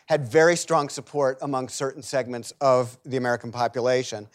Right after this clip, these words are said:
And those four presidents sought to either push back against those attitudes,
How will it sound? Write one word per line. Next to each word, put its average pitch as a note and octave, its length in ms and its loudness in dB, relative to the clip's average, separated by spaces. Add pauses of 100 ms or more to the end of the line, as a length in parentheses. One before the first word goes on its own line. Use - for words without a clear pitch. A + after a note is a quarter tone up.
(380)
And E3 140 0
those G#3 180 6
four A3+ 180 6
presidents F3+ 560 2
sought E3+ 380 6
to E3+ 100 -2
either C#3 220 2
push B2 260 -8
back E3 360 4
against E3+ 320 -4
those E3 220 2
attitudes, D3+ 760 0